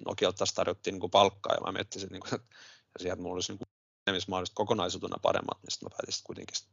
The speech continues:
lähteä sinne. Ja siellä mä viihdyin Nokian palveluksessa semmonen vähän päälle kahdeksan vuotta vai, kunnes sit, tota, tuli tää kuuluisa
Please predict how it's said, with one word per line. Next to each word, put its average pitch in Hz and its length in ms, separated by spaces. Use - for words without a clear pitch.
lähteä - 280
sinne. - 400
Ja - 80
siellä 135 420
mä 104 120
viihdyin 120 480
Nokian 113 440
palveluksessa 101 800
semmonen 98 540
vähän 101 180
päälle 95 240
kahdeksan 104 480
vuotta - 380
vai, 98 160
kunnes 92 420
sit, - 200
tota, - 380
tuli 95 180
tää 95 120
kuuluisa 95 560